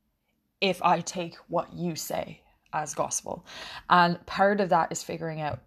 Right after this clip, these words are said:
exactly <laughs> what you want to say or what you're feeling. So, um, first lesson today. No, I'm kidding. Um,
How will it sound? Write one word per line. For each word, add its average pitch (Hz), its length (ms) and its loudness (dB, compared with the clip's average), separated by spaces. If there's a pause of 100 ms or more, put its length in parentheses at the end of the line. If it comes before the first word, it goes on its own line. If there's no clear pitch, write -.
(120)
exactly 156 440 0
<laughs> 160 60 0
what - 380 -2
you 175 80 2
want 147 240 -4 (160)
to 151 100 -8
say 147 420 4 (180)
or 170 100 4
what 170 200 6
you're 160 120 -2
feeling. 165 560 -4 (340)
So, 165 600 2
um, 160 500 0 (760)
first 240 400 6
lesson 226 380 6
today. 269 760 2 (240)
No, 175 200 -2
I'm 147 100 -6
kidding. 143 280 -6 (340)
Um, 160 560 0